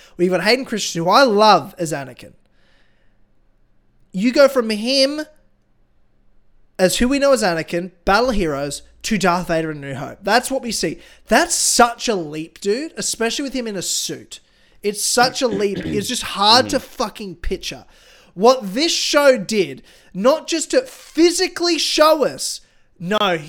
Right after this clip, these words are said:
Speaker 1: now you can picture him because there he is right there. It's Hayden Christensen, burnt up,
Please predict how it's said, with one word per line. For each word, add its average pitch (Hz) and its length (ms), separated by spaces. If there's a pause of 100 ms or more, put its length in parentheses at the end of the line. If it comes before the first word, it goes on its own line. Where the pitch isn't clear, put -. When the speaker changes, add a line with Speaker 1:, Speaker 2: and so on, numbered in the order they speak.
Speaker 1:
now 202 200
you 269 160
can 233 160
picture 247 300
him 175 60
because 170 280
there 202 260
he 185 100
is 170 160
right 170 180
there. 156 160
It's 135 100
Hayden 214 240
Christensen, 165 680 (220)
burnt 226 340
up, 180 320